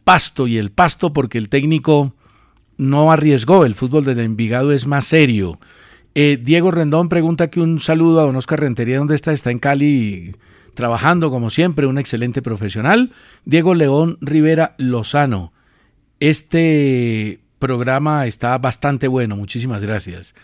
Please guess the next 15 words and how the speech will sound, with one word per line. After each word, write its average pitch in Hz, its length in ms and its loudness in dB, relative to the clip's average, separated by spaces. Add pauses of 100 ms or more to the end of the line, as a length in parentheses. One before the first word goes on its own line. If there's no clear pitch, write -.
(260)
Y 165 100 0
Gustavo 170 460 2
Adolfo 175 360 0
Sierra, 139 520 0 (400)
"Señor 151 720 -2
Juan 160 260 0
Felipe, 127 480 0
no 123 140 -2
se 185 160 -4
moleste, 131 720 -2 (280)
usted 143 220 0
es 156 140 -2
un 160 160 -2
buen 160 240 2
periodista, 135 1000 0